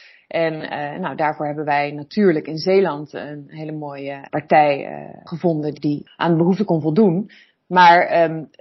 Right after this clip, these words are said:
we hebben echt, ik denk wel vier delegaties gehad, ook van allerlei officials, die dus komen kijken van, "Goh, gaan wij als, eh, eiland ook een, die investering doen in deze technologie of hebben wij lokale alternatieven?"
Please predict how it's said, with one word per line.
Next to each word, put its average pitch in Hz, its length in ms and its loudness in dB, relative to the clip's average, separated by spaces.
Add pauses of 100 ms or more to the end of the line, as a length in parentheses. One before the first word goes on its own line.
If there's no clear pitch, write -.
we 175 200 -2
hebben 180 220 2
echt, 202 280 -2
ik 180 120 -4
denk 185 180 0
wel 170 120 2
vier 226 260 -4
delegaties 185 560 -2
gehad, 156 220 -8
ook 233 240 -2
van 175 160 -14
allerlei 190 340 -4
officials, - 680 -8
die 185 140 -4
dus 185 180 -2
komen 160 320 -6
kijken 190 560 -4
van, 175 100 -16
"Goh, 165 320 -8
gaan 170 260 -10
wij 185 400 0
als, 151 400 -8
eh, - 220 -14
eiland 170 760 -4
ook - 360 -4
een, 160 240 -12
die 175 140 0
investering 165 560 -4
doen 175 180 2
in 160 140 -6
deze 160 220 0
technologie 156 540 -8
of 170 100 -6
hebben 180 220 -2
wij 156 160 4
lokale 156 340 -2
alternatieven?" 143 680 -10